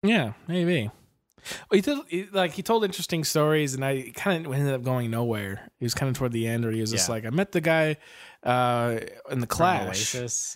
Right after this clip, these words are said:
Speaker 2: Oh, yeah, The Clash, yeah.
Speaker 1: And he was just like, and he said, "Oh, yeah, Tom," he's like, "Tom DeLonge, Blink one eighty-two." He's like, "Oh, my kids love you," kind of thing.
Speaker 2: Yeah.
Speaker 1: And then he went to, like, this whole thing with, like, Oasis, and it didn't really, like, wh-, how did that wrap up? It didn't even really do anything.
Speaker 2: Uh,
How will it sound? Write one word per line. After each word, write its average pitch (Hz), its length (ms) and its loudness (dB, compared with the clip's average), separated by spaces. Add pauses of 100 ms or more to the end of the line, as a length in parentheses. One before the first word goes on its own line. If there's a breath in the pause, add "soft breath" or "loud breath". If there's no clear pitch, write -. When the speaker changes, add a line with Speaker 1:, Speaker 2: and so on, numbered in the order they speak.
Speaker 2:
Oh, 107 80 -4
yeah, 95 140 -4
The 90 100 -10
Clash, 90 460 -12
yeah. 92 100 -16
Speaker 1:
And 127 200 0
he 131 80 2
was 127 220 2
just 123 180 -2
like, 123 180 0
and 123 80 -6
he 143 80 0
said, 135 320 2
"Oh, 160 180 2
yeah, 131 220 0
Tom," 135 320 -6
he's 127 80 -4
like, - 320 -8
"Tom 175 180 -4
DeLonge, 165 280 -2
Blink 143 160 -4
one 143 100 -2
eighty-two." 135 220 -6
He's 127 120 -2
like, 139 100 -4
"Oh, 180 80 -2
my 117 60 0
kids 143 240 -4
love 160 240 -2
you," 98 160 -4
kind 101 200 -10
of 101 80 -12
thing. 98 280 -6 (220 loud breath)
Speaker 2:
Yeah. 85 200 -10 (220)
Speaker 1:
And 107 160 -4
then 117 120 -2
he 117 100 0
went 123 280 -2
to, 123 100 -4
like, 120 220 0
this 113 180 0
whole 120 160 -2
thing 120 320 -2
with, 117 180 -8
like, 104 220 -6
Oasis, 123 760 -2
and 117 200 -6
it 107 100 -8
didn't 185 200 0
really, 165 480 2 (180)
like, 127 140 -6
wh-, 147 120 -4
how 196 140 0
did 226 100 0
that 175 140 2
wrap 170 240 -2
up? 135 240 -2
It - 120 -14
didn't 139 180 0
even 131 220 2
really 127 300 0
do 110 220 -6
anything. 98 440 -8
Speaker 2:
Uh, 117 680 -2